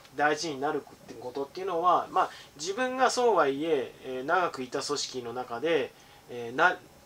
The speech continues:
良くも悪くも慣れてしまったスタイルとか方向から来る弱点なんかを補完するような人脈だったり、あるいは、あー、自分とちょっと方向は違うけれども、共通点が多くて補い合いうる、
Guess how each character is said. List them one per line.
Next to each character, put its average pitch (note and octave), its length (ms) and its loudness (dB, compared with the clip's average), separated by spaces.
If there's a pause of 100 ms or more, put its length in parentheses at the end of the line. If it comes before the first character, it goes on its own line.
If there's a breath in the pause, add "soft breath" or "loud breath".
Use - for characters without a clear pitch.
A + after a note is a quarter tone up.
良 F3 140 2
く G#3 100 -4
も D3 160 2
悪 D#3+ 200 6
く C3+ 100 -10
も A#2+ 120 -8
慣 D3 140 4
れ - 80 0
て C3 100 -10
し B2 140 -4
ま A#2+ 80 -6
っ A#2+ 40 -10 (100)
た B2+ 280 0
ス - 120 -8
タ C#3+ 200 2
イ B2+ 40 -2
ル A#2 60 -8
と A2 120 -12
か G#2 80 -12
方 C#3 320 0
向 C3 380 0 (720 loud breath)
か B3 100 4
ら B3 100 6
来 G#3+ 220 0
る D#3 80 0
弱 C#3 300 0
点 F3+ 260 -4
な B2 100 -4
ん A#2+ 100 -8
か D#3 160 -4
を D#3 60 0
補 - 180 -6
完 G4+ 260 4
す G#4 160 -2
る G4+ 80 -2
よ G4 140 2
う - 20 -6
な A#2+ 100 -4
人 A#2+ 260 -10
脈 A#2 240 -8
だ A#2+ 100 -4
っ A#2+ 40 -6
た A2+ 160 -14
り、 A#2 140 -10
あ D#3 100 0
る F3 80 -4
い D#3 100 -4
は、 D#3 300 4 (560 loud breath)
あ C#3 1000 0
ー、 C#3+ 100 -12
自 D#3 220 -6
分 B3 220 -4
と A#3 180 0
ち - 160 -4
ょ - 40 0
っ D4 100 -12
と D#3+ 160 -4
方 D#3 220 2
向 D3+ 180 0
は D3+ 100 4
違 D3+ 160 -4 (160)
う C#3+ 40 -2
け D3 100 -2
れ C3 80 2
ど B2 140 -6
も、 E3 320 0
共 D3+ 180 -2
通 D3+ 240 -6
点 C3 240 -4
が A#2+ 80 -4
多 A#2+ 140 -2
く - 100 -14
て C3 340 0
補 C3 140 -6
い C3 160 -4 (340)
合 C3 140 -4
い B2 160 -6
う B2 120 -10
る、 G#2+ 120 -12